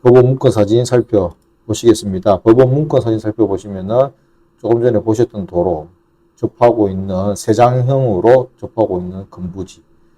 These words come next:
건부지 위에 건물이 이렇게 레이아웃 되어 있고요. 일 층은 주차장이, 일 층은 주차장이 이 층, 삼 층, 사 층 각 층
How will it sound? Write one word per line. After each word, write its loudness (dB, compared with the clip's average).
건부지 6
위에 2
건물이 2
이렇게 -2
레이아웃 4
되어 0
있고요. -6
일 0
층은 2
주차장이, 4
일 -4
층은 0
주차장이 0
이 -8
층, 0
삼 -6
층, -6
사 -14
층 -12
각 -2
층 -2